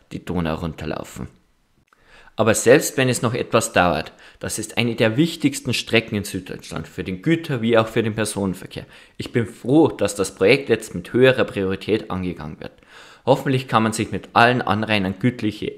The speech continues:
einigen und die Neubaustrecke wird nicht so sehr durch Klagen und Bedenkenträgern blockiert. Ich hoffe auch, dass vor Ort die Vorteile gesehen werden, dass zum Beispiel ein schneller Regionalverkehr mit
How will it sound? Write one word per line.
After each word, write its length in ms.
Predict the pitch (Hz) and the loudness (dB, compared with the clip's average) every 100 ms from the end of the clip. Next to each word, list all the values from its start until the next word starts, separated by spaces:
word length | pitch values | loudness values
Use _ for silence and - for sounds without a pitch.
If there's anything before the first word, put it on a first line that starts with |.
| - | -6
einigen 520 | 104 127 143 135 135 135 - - - - _ | -2 0 0 -2 -4 -6 -20 -20 -20 -20 _
und 260 | 123 110 - _ | 0 0 -4 _
die 80 | 101 | -2
Neubaustrecke 800 | 98 113 117 113 117 110 120 107 | 2 4 4 2 -2 0 0 2
wird 240 | 98 - | 0 2
nicht 200 | 127 - | -2 -2
so 120 | - | -6
sehr 240 | 107 104 110 | -2 0 0
durch 320 | 98 90 - | 2 -2 -4
Klagen 500 | - 95 95 120 117 | -6 2 4 4 0
und 140 | 101 | -4
Bedenkenträgern 800 | 90 87 104 107 90 90 98 90 90 | -6 -2 -2 -2 -6 -2 -2 -2 -2
blockiert. 540 | 98 - - 78 - _ _ - - | -4 -4 -6 -6 -6 _ _ -20 -14
Ich 200 | 113 - | -12 0
hoffe 320 | 170 170 104 | 0 2 4
auch, 120 | 107 110 | 4 4
dass 220 | 95 - | -2 0
vor 160 | 92 | 4
Ort 240 | 85 104 107 | 4 4 0
die 40 | |
Vorteile 600 | - - 104 110 85 82 | -8 -2 0 0 -6 -8
gesehen 400 | 82 - - 82 | -8 -10 -8 -8
werden, 180 | 80 87 - - | -8 -8 -12 -12
dass 160 | 110 - | -10 -8
zum 160 | 127 | -4
Beispiel 320 | 120 120 - 120 | 0 0 -2 -6
ein 140 | 110 - | -8 -10
schneller 360 | - 117 127 | -4 0 2
Regionalverkehr 920 | 131 120 98 92 131 120 - - 123 - - - | 0 -4 0 2 2 -2 -8 -4 -4 -6 -18 -8
mit 220 | 117 | -8